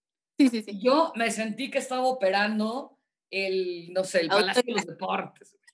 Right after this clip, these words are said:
Speaker 2: güey, ¿no?
Speaker 1: Ajá.
Speaker 2: Y ahí dije, "Ay, aquí hay algo", pero, pero la verdad es que nunca se me abrieron las puertas hasta muchos años después. O sea, se quedó ahí como una experiencia que viví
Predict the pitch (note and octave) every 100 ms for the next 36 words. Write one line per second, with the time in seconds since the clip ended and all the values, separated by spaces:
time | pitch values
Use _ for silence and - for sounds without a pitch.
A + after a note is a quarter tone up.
0 | _ _ - _ _ - - - - C4+
1 | C4 B3+ _ _ _ _ _ _ _ _
2 | _ A3 A3+ A#3 C4 C#4+ D4 C#4 C#4 A3
3 | G#3+ C#4 C#4+ D4+ D4 G#3 G#3+ G#3+ A3 -
4 | - - G#3+ A3+ A3+ A#3 B3 C#4+ C#4+ A#3
5 | A3 B3+ B3+ C#4+ A#3+ G3+ F#3+ A#3 G#3 -
6 | F#3+ G#3 A3 F#3 F3 F#3 F#3+ F#3+ - G#3+
7 | A3 F#3 - E3+ G3 - - F3 G3 F#3+
8 | G3+ G#3+ G#3 A#3 A3 G#3 - F#3+ F#3+ G3+
9 | F3+ E3 F3+ G3 -